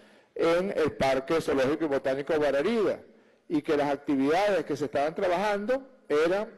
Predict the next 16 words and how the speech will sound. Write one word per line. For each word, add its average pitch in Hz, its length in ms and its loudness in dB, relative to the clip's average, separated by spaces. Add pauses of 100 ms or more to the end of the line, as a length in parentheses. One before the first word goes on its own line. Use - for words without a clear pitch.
(100)
la 143 200 2
adecuación 143 560 0
del 196 140 0
estacionamiento 208 920 -2 (640)
y 226 400 0 (380)
la - 180 0
piscina 156 400 -2
del 170 140 0
Manatí. 135 580 -4 (1700)
Entonces, 170 400 -2 (160)
no 135 160 -8
sé - 300 -4
si - 140 -4
es 117 60 -6
que 139 120 -4
va - 80 -4